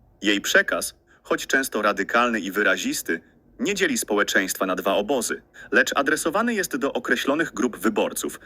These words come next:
zwłaszcza młodszych i bardziej wolnorynkowych,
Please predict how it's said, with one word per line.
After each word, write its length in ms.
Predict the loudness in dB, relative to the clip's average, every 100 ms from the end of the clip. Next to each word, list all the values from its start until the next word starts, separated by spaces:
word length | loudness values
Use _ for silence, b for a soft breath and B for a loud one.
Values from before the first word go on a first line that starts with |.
| B B
zwłaszcza 440 | -10 0 0 2 2
młodszych 600 | 2 0 2 0 0 -4
i 80 | -4
bardziej 480 | 2 2 4 0
wolnorynkowych, 1000 | 2 2 2 2 0 0 -2 -4 -8 -12